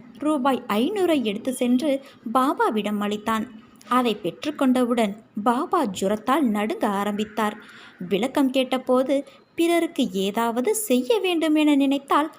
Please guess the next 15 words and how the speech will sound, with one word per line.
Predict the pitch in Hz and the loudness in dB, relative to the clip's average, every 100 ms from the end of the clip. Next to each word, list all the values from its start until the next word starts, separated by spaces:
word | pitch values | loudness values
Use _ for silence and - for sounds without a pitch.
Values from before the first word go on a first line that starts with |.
| - | -4
அதன் | 277 294 254 | 0 2 2
சுமைகளையும் | 214 202 196 240 233 233 214 - - _ - | 0 -4 -2 0 0 0 -2 -6 -12 _ -2
பொறுப்புகளையும் | 208 269 302 254 254 277 320 294 - - 220 | 0 0 -4 -2 0 2 0 -2 -8 -6 0
நாமே | 214 214 220 415 262 | 2 2 2 0 0
ஏற்க | 233 359 - 330 | -2 -2 -2 2
வேண்டும் | 294 277 262 | 2 2 2
என | 262 254 208 220 - 202 | 2 0 -2 -8 -10 -2
பாபா | 233 311 339 247 | 0 0 -2 -2
பதிலளித்தார். | 185 196 247 311 202 - 220 220 220 - - | -2 -2 0 -2 -2 -4 -2 -4 -6 -20 -16
சில | - 226 214 233 | -4 0 2 2
நாட்களில் | 233 233 269 262 233 240 - _ | 0 -2 -2 0 -2 -4 -12 _
கஜானன் | 294 277 339 466 403 302 277 | 0 0 2 0 2 4 4
நோர்வேக்கர் | 269 262 254 247 240 196 - 190 | 4 4 0 2 -2 -2 -8 -4
ஜுரத்திலிருந்து | 208 202 202 214 208 220 220 311 | 0 0 0 -2 -2 -4 -6 -4
குணமடைந்தார். | 208 285 269 202 196 202 214 | 0 0 2 0 0 0 0